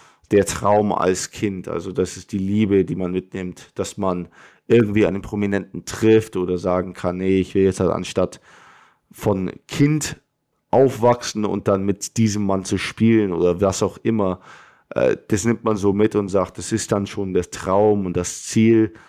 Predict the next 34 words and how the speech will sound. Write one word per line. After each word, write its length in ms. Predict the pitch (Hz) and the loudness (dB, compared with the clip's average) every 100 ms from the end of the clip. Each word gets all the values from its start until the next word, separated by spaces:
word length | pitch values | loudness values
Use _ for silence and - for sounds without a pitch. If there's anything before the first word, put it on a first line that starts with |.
| _ _ _ | _ _ _
das 420 | 101 95 - - _ _ - | -2 -2 -6 -12 _ _ -12
jeden 340 | 98 117 113 | 0 2 2
Athleten 420 | 110 - 113 110 | 0 2 2 2
auch 140 | 101 95 | 0 0
ein 60 | |
bisschen 240 | 98 - - | 0 -4 -4
anfüllt, 580 | 92 104 - 92 90 - | -4 -4 -2 0 0 0
weil 260 | 92 92 - - _ _ _ _ _ - - - | 0 -2 -8 -20 _ _ _ _ _ -20 -16 -6
man 200 | 107 104 | -2 0
sagt, 280 | 110 - | 0 0
ich 240 | 104 - 107 | -6 -4 0
will, 400 | 107 107 98 - _ _ | 0 0 -2 -8 _ _
sagen 180 | - 104 | -2 -2
wir 100 | 104 | -2
mal, 140 | 98 | -2
Sport 260 | 92 - 127 | -2 -2 -2
spielen, 600 | - - 123 120 120 113 - _ _ | -2 2 4 6 4 -2 -12 _ _
nicht 540 | 98 117 - - - - | -4 -2 -2 -12 -20 -14
nur 600 | 120 113 117 127 117 - | -6 0 4 6 4 2
um 380 | 110 110 107 98 - - _ _ _ - - - | 0 2 0 -4 -8 -20 _ _ _ -20 -14 -2
den 100 | 107 | -2
Sport 280 | - 127 123 | 0 -2 0
zu 120 | 110 | -2
spielen, 380 | - - 98 101 | -4 0 0 0
sondern 320 | 98 98 95 | 0 0 0
auch, 400 | - 95 95 - _ _ _ - | 2 2 0 -6 _ _ _ -10
wie 260 | 92 123 120 | -2 -2 0
kann 220 | 120 110 | -4 -4
ich 320 | 101 - - _ - | -6 -10 -20 _ -8
die 120 | 101 | -6
nächste 340 | 104 - 104 | -6 -6 -8
Stufe 720 | - - 98 101 92 85 78 - _ | -10 -8 -4 -2 -2 -4 -6 -10 _
machen? 360 | - 82 - 71 | -6 -6 -8 -8
Also 460 | - 85 90 85 | -6 -2 0 0